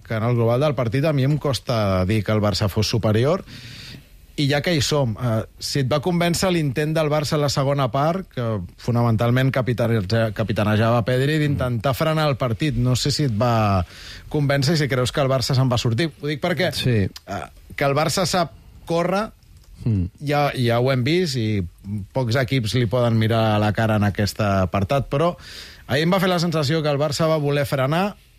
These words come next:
Speaker 1: i no en va saber prou.
Speaker 2: És que d'aquest, és que d'aquest equip l'únic que frena una mica, en sentit, és Pedri.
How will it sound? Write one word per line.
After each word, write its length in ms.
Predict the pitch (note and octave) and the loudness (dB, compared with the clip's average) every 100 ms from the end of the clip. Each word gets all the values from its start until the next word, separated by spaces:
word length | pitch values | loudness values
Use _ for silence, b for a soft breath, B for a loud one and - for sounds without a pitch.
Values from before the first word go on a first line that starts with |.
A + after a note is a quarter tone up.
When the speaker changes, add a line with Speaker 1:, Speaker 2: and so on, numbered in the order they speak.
| _ - | _ -14
Speaker 1:
i 160 | - D3 | -6 -4
no 280 | C#3+ C#3+ C#3 | 0 0 2
en 80 | C#3 | 2
va 80 | C#3+ | 2
saber 240 | C3+ B2+ | 2 0
prou. 300 | A2 F2+ D2+ - - - E3 D3 D3 - - - - | 0 -2 -2 -6 -14 -16 -12 -12 -12 -14 -12 -12 -6
Speaker 2:
És 100 | - | -4
que 100 | - | 0
d'aquest, 320 | B2 A2+ C3+ B2 | 0 2 0 -2
és 100 | - | 0
que 100 | B2+ | 0
d'aquest 200 | B2 C3 | 2 2
equip 160 | B2 | 0
l'únic 240 | C3 C3 - | 2 0 0
que 80 | A#2+ | -2
frena 360 | A#2+ A2+ A2+ | 0 2 4
una 120 | A2 | 4
mica, 160 | A2 G#2 | 2 2
en 80 | G2+ | 2
sentit, 300 | G#2+ G2+ G#2+ | 2 2 0
és 120 | A2 | -2
Pedri. 360 | - G2 E2 | -2 -4 -4